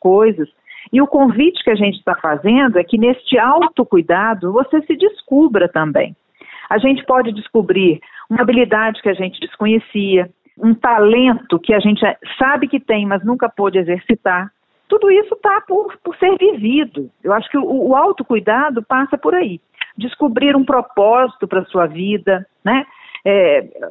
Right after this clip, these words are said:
sim, eu, eu vou viver mais, tudo leva a crer que a gente vai viver mais, e como que eu quero aproveitar esse tempo, né?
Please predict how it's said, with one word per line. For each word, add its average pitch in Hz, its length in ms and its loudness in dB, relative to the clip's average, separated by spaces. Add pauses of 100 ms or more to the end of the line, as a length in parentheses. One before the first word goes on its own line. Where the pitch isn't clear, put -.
(200)
sim, 165 320 -2
eu, 202 180 2 (200)
eu 202 160 2
vou 269 220 0
viver 233 260 2
mais, 170 460 -2
tudo 294 200 0
leva 240 260 2
a - 20 -2
crer 190 280 0
que 202 80 -2
a 190 40 2
gente 185 320 -4
vai 214 320 -2
viver 185 320 -2
mais, 165 360 -2 (520)
e 269 260 0
como 392 320 0
que 302 100 -2
eu 233 80 2
quero 233 480 0
aproveitar 277 840 -2
esse 196 240 -6
tempo, 139 320 -8 (320)
né? 202 240 -6